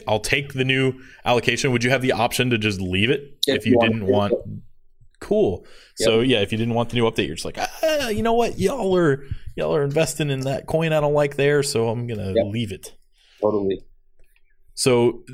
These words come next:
Speaker 1: you mentioned funds. So there are, are there multiple kind of tracks that you can go on?
Speaker 2: Yep. So there's quite a few. So we have one that is called the S tier fund,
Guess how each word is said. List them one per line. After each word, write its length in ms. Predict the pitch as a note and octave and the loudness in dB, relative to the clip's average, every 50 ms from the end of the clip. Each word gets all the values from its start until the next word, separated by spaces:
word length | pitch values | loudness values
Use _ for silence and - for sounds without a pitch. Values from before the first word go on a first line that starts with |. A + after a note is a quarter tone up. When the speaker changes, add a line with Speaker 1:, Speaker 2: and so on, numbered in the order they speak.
| B2 _ - | -16 _ -4
Speaker 1:
you 380 | A#2+ D#3 C#3 C3+ D3+ D3 D3 D#3 - | -2 0 2 2 2 2 0 -2 0
mentioned 400 | C3+ C3 D3 D3+ - D#3 C3 A2 | 0 0 2 2 0 0 0 0
funds. 400 | - - - E3 C#3+ A#2 G#2+ G2+ | -2 0 2 2 2 2 0 0
So 140 | - - C3 | 2 4 4
there 120 | B2+ B2 | 6 6
are, 160 | B2 B2 A#2+ - | 4 2 2 2
are 80 | A#2+ B2+ | 2 4
there 120 | C3 B2+ | 4 4
multiple 560 | B2 A#2+ A#2 A#2+ C3+ C#3+ - - - - C#3 C3 | 4 4 4 2 2 2 0 0 2 2 0 2
kind 220 | - C#3+ C3 A#2+ | 0 0 2 2
of 80 | G#2+ - | 0 0
tracks 520 | - - - A#2+ A2+ A2+ A#2+ - - - | -2 -2 0 2 2 2 0 -2 -2 -2
that 120 | - A#2+ - | -2 0 0
you 140 | A#2 A#2 A#2 | 0 0 0
can 200 | - A#2+ A#2 A2+ | 0 -2 0 0
go 180 | A2+ A2 G#2 | 2 4 4
on? 240 | A2 C#3 E3+ F3 F3 - - - _ _ _ | 2 2 0 -2 -4 -6 -12 -20 _ _ _
Speaker 2:
Yep. 240 | - C3+ - - - - _ _ - | 2 2 2 0 -6 -12 _ _ -2
So 600 | - - D3 C3+ C3+ C3 B2+ A#2+ A#2 - - - _ _ _ _ _ _ - - _ _ _ | 0 4 4 6 6 6 6 6 4 2 -2 -8 _ _ _ _ _ _ -20 -20 _ _ _
there's 240 | - C#3 C3+ B2+ - | 0 2 2 2 0
quite 240 | - - - C#3+ C#3+ | 0 2 2 2 2
a 80 | C#3+ B2+ | 2 0
few. 300 | - - B2 C3 C#3+ D3 | 0 2 2 4 4 2
So 440 | C#3 - B2+ B2 A#2 A2+ A2 A2 - | 2 2 4 4 4 4 2 2 2
we 120 | A#2+ B2+ | 2 2
have 240 | B2+ C3 C3 B2+ A#2+ | 4 4 2 2 2
one 500 | A#2 A#2 A#2+ B2 A#2+ A#2 A#2 A2+ G#2+ - - _ _ _ _ _ _ _ _ _ - | 2 4 4 6 6 4 4 4 2 -2 -8 _ _ _ _ _ _ _ _ _ 2
that 300 | A2+ A2 G#2+ G#2 G#2 - - | 2 4 4 4 2 0 -2
is 140 | A2+ G#2 - | -4 -4 0
called 200 | - A2+ A2 G2 | 0 0 0 2
the 100 | - - | 2 2
S 180 | G#2+ - - - | 2 2 2 2
tier 120 | B2+ A#2 | 2 0
fund, 380 | A2 - B2+ B2+ C3 D3 D3 | 4 4 4 4 4 2 0